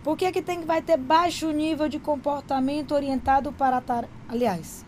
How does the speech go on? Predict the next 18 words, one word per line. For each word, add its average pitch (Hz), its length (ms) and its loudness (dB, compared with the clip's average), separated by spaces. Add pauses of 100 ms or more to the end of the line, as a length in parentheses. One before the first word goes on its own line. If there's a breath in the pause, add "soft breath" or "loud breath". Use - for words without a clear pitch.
(120)
o 220 80 -6
C 254 220 0
diz 240 140 -4
o 269 40 -6
seguinte: 196 540 -6 (920 loud breath)
"Baixo 226 720 4
nível 240 380 2
de 240 100 -6
comportamento 247 680 -2
orientado 233 480 -2
para 226 260 -2
a - 20 -4
tarefa 220 720 -4 (600 loud breath)
e 269 120 2
baixo 247 560 4
nível 254 480 2
de 226 160 -4
relacionamento." 240 1080 0